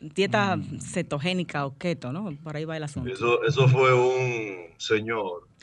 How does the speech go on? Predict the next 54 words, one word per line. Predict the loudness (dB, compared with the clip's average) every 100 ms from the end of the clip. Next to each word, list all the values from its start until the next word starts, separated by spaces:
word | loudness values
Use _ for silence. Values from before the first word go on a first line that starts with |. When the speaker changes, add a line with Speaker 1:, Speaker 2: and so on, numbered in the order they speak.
| -10
Speaker 3:
eh, | -4 -2 0 -2 -4 -8
Speaker 1:
Viene | -4 -2 0
Boche. | 0 -2
Speaker 3:
comercian-, | -2 0 4 4 2 -4
comerciante | -6 -6 0 2 4 2
como | 0 -2
él | 0
solo, | 2 2 2
un | 0
ridículo | -2 0 -2 -2 -2
Speaker 1:
<laughs> | -2
Yo | -2
Speaker 3:
payaso. | -6 -4 -2
Speaker 1:
sabía. | -2 -2 -4 -8 -12 -12 -10 -6
Dios | -4 -4 -4
mío. | -4 -2 -6 -8 0
Speaker 3:
Sí, | 2
porque | 6 6
que | 8
eso | 8 8
es |
lo | 6
que | 6 6 6
es, | 4
un | 2
ridículo | 2 2 4 4
payaso | 4 4 2 -2
comerciante | -4 -4 -4 -4 -6
Speaker 1:
Esa | -8 -6
Speaker 3:
que |
le | -4
Speaker 1:
boca. | -2
Speaker 3:
puso | 0 2
nombre | 4 2 2 0
a | 2
Speaker 1:
Esa | 0 -2
Speaker 3:
una | 0
mezcla | 0 0 0 0
de | 0
grasa | -2 -2 -4
con | -4
café | -6 -4 -4 -4
y |
le | -4
puso | -8 -8 -8
bulletproof | -6 -4 -4 -4 -4 -4 -4 -10 -12
Speaker 1:
Ajá. | -10 -8 -8
Speaker 3:
y |
que | -8
a | -8
prueba | -4 2 4
de | 4
balas. | 2 -2 -4 -8 -10
Speaker 1:
Sí. | -12 -10 -10